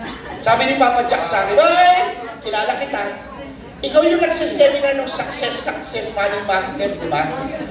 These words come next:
Sabi ko, "Opo." Sabi niya, "Lapit ka sa akin. Bakit ka nandito?" "Ah, alam ko na. You need help, no?" Sabi ko, "Ang galing mo naman, Papa Jack. Psychic ka ba?" "Hindi, kasi lahat naman pumunta dito, nahingi ng tulong sa akin eh." "Ah, ito na gawin mo.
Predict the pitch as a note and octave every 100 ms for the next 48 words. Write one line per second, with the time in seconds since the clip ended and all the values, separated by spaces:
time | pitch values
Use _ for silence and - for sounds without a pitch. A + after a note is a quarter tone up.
0 | - G3 B3+ C4+ A#3+ A#3+ - - - -
1 | - F4 - - B3 C4 C#4 C#4 C#4+ C#4+
2 | B3+ A#3+ A#3 - - C4 - - - -
3 | A3 A3+ - F3+ G#3 G3+ - G3+ - -
4 | - - - - - G#3 - D4+ D#3+ E3
5 | F3+ C4+ - D#3+ F3 D#3 D#3 - - D#3
6 | D#3+ G3 G#3 F#3+ F#3 F#3+ F#3+ F#3+ G3+ G#3
7 | - F#3+ A#3+ B3 - - - - - -
8 | A3 - A#3 - G#3 G3+ - - - D#4+
9 | E4+ C4+ - C#4+ - G#3+ G3 - - C4+
10 | C#4 C4+ C4 C4+ C4 B3+ B3+ C4 - A#3+
11 | - A3+ - A3 G#3+ G#3+ G#3 G3+ - G3
12 | F#3+ G#3+ - - - - - - - -
13 | - - D4+ C#4 D#4 D4+ D4 D4 C4+ C#4
14 | C4